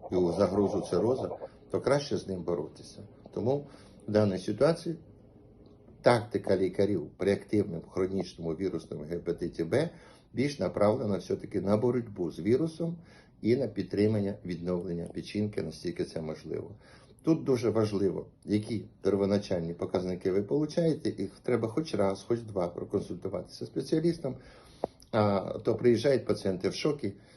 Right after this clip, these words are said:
«Мені вже все, я вже не хочу жити, у мене вже буде цироз, у мене вже буде то». А там, оказується, тільки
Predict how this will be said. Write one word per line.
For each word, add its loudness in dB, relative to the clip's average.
«Мені 6
вже 2
все, 0
я 6
вже -2
не 0
хочу -4
жити, 0
у 2
мене 0
вже -4
буде -2
цироз, 4
у 0
мене 0
вже -4
буде 2
то». 0
А 2
там, 4
оказується, 2
тільки -4